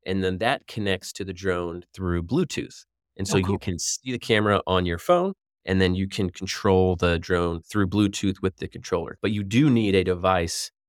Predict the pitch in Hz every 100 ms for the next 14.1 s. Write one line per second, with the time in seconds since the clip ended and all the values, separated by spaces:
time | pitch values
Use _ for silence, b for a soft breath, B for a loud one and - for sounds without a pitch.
0 | - - 117 117 101 98 98 - - 82
1 | 85 - - - - - 87 82 90 92
2 | - 117 107 101 92 - 98 90 95 92
3 | 90 92 90 - 95 85 - - - 92
4 | 87 87 82 82 - - - 127 95 90
5 | 92 _ _ 92 - 95 - 127 101 -
6 | 92 85 - 98 87 82 87 156 131 -
7 | 92 85 92 - 80 - 85 85 - -
8 | - - - - - - - 92 92 -
9 | - 120 180 - 95 80 85 82 - -
10 | - 85 - 92 82 85 - 92 - 131
11 | 139 131 143 143 143 135 135 135 135 113
12 | 98 95 92 95 98 - - 95 107 98
13 | 101 98 92 90 98 95 101 101 95 92